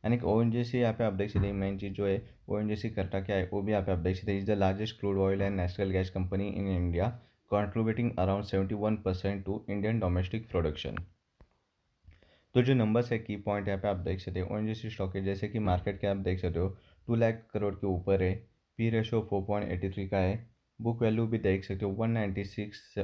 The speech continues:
वन नाइंटी सेवन रुपीज का है, डिविडेंड यील्ड है फ़ोर पॉइंट फ़ोर्टी वन परसेंटेज का है, आरओसी है नाइन पॉइंट नाइंटी फ़ाइव परसेंटेज की, रिटर्न on इक्विटी है सेवन पॉइंट थर्टी नाइन परसेंटेज का,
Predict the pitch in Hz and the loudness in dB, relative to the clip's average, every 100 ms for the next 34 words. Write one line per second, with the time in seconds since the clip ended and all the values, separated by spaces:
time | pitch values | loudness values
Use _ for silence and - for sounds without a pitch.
0 | - 107 104 98 - 101 101 90 87 82 | -2 -2 0 -2 -4 -4 -2 -4 -4 -2
1 | 85 73 90 - _ _ _ 110 113 117 | -2 -2 -6 -12 _ _ _ 4 6 8
2 | 120 117 113 113 113 107 101 104 104 104 | 6 4 2 2 2 2 2 2 0 2
3 | 101 104 95 87 107 107 98 107 98 92 | 0 -2 -2 0 0 -2 -4 -4 -6 -4
4 | 98 90 113 - - _ - 104 120 117 | -2 -2 -4 -12 -20 _ 0 2 2 0
5 | 123 120 107 101 101 107 107 98 92 95 | 2 2 2 0 -2 0 0 0 -2 0
6 | 107 113 95 92 85 80 69 87 - _ | -2 0 -2 0 -2 -4 -8 -10 -12 _
7 | _ _ _ _ 113 110 113 123 123 117 | _ _ _ _ -2 0 4 4 4 2
8 | 120 120 117 113 104 107 101 107 98 95 | 0 0 0 0 0 0 0 -2 0 -2
9 | 101 101 101 95 92 95 95 95 92 | -2 -4 -4 -4 -4 -2 -2 -2 -4